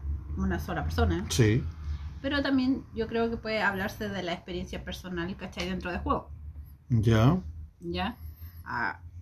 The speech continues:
Speaker 1: eh, ¿a qué voy? Hay que, eh, lo normal, quizás lo que está acostumbrado toda la gente, es que las partidas sean principalmente del party completo haciendo cosas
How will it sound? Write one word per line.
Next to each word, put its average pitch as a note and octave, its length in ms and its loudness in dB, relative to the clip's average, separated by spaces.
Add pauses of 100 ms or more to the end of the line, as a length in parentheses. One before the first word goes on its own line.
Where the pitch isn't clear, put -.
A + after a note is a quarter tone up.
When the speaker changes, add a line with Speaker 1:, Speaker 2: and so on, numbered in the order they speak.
(120)
Speaker 1:
eh, E3 640 0 (260)
¿a G#3 100 -4
qué A#3 100 0
voy? B3+ 160 2 (920)
Hay A3 280 4
que, A3 840 6 (880)
eh, A#3 320 4
lo B3+ 200 8
normal, C4+ 800 6
quizás B3+ 400 4
lo A#3 160 4
que A3 60 -6
está A3 180 -2
acostumbrado A#3 520 2
toda A#3 180 4
la A3+ 80 0
gente, B3 520 0 (280)
es A#3+ 160 -8
que B3 320 2
las A#3 180 0
partidas A#3+ 460 -2
sean B3+ 280 0 (200)
principalmente B3+ 1080 4 (320)
del A#3 600 2
party F#3+ 280 -6
completo A#3+ 380 0
haciendo A3+ 300 0
cosas G#3 400 -6